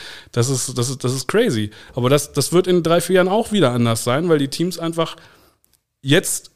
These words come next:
viel mehr in den Nachwuchs investieren müssen, noch viel, viel mehr als vorher. Und das,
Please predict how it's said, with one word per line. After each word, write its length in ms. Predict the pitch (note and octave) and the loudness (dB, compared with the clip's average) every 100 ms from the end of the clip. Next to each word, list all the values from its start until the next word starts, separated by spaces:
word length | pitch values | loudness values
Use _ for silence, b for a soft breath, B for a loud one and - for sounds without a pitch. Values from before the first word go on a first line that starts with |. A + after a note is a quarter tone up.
| - | -12
viel 340 | - F3 G#3 | -4 2 4
mehr 240 | G3+ F#3 F#3 | 4 4 4
in 60 | |
den 100 | G3 | 2
Nachwuchs 380 | G#3 G#3 E3 - | 0 -2 -2 -2
investieren 520 | A#2+ A2+ - - G#2+ | -2 -4 -4 -2 -2
müssen, 260 | G#2 G2 A2 | -4 -6 -8
noch 100 | A2+ | -8
viel, 180 | - G#3+ | -4 -2
viel 140 | G#3 | 0
mehr 140 | F#3+ F#3 | 0 0
als 160 | F3+ | -2
vorher. 340 | - F3+ B2 G2 | -4 -2 -2 -4
Und 220 | G#2+ B2+ | -6 -6
das, 260 | C#3+ - | -6 -8